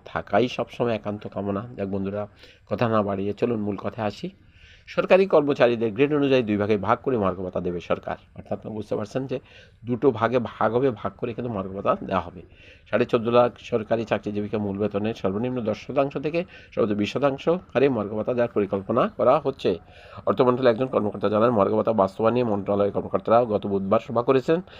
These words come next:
সভায় সর্বোচ্চ এবং সর্বনিম্ন হারে মহার্ঘ ভাতা ধরে এ খাতে বছরে কত টাকা বাড়তি খরচ হবে তার হিসাব করা হয়েছে। সরকারি কর্মচারীদের মহার্ঘ ভাতা দেওয়ার বিষয়ে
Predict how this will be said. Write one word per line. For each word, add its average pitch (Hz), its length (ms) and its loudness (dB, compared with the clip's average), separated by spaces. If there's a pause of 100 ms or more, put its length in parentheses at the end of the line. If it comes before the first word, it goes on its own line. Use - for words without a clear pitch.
(140)
সভায় 127 340 4 (180)
সর্বোচ্চ 139 320 -2
এবং 165 140 4
সর্বনিম্ন 135 440 2
হারে 147 120 2
মহার্ঘ 107 240 2
ভাতা 104 200 6
ধরে 127 280 6 (320)
এ 95 80 -6
খাতে 117 260 0 (200)
বছরে 107 280 2
কত 117 160 4
টাকা 101 220 2
বাড়তি 98 280 0
খরচ 147 240 2
হবে 160 200 2 (320)
তার 98 120 6
হিসাব 101 300 2
করা 95 140 6
হয়েছে। 87 360 -6 (320)
সরকারি 120 240 2
কর্মচারীদের 123 600 2 (160)
মহার্ঘ 123 260 4
ভাতা 120 200 4
দেওয়ার 117 220 4
বিষয়ে 107 420 2